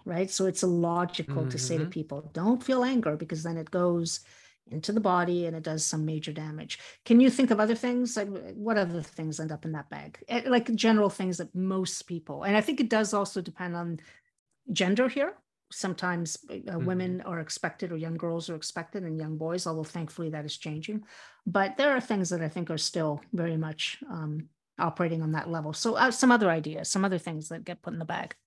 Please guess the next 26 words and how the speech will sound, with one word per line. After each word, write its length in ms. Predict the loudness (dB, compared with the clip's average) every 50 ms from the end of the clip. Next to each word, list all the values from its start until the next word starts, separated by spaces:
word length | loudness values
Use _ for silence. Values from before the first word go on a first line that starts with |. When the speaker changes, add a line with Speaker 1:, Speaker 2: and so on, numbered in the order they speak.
| -12 -2
Speaker 2:
Forms 300 | 0 0 2 2 0 -2
of 140 | -4 -6 -4
grief, 340 | -2 0 0 0 -2 -4 -6 _ _ -8
and 160 | -6 -4 -4
that 140 | -4 -6 -6
can 160 | -6 -6 -4
be 240 | -2 -2 -4 -4 -6
grief 380 | -8 -6 -6 -4 -4 -6 -6 -6
on 160 | -6 -6 -6
any 240 | -6 -4 -2 -2 -2
Speaker 1:
Hmm. 60 | -2
Speaker 2:
type 240 | -4 -6 -6 -6 -6 -8
of 120 | -10 -6
level. 400 | -4 -2 -2 -4 -4 -10 -14 -16 _ _ _ 2
Speaker 1:
So, 140 | 6 6 8 8 6 4 2 -2 -6 -10
Speaker 2:
Um, 260 | -10 -8 -8 -6 -4 -4
Speaker 1:
okay, 260 | -4 -2 0 -2 0
so 380 | 0 0 0 2 2 0 0
grief. 460 | 0 2 2 2 2 2 0 -6 -14 _ _ -20 -20 _ _ _ _ _ _ _ -2
Uh, 240 | 0 0 0 2 0
so 200 | 2 4 6 8
in 100 | 8 8
other 160 | 8 6 4
words, 380 | 4 2 2 0 0 -2 -2 -6
you 80 | -6
can't, 320 | -4 -2 -4 -4 -4 -6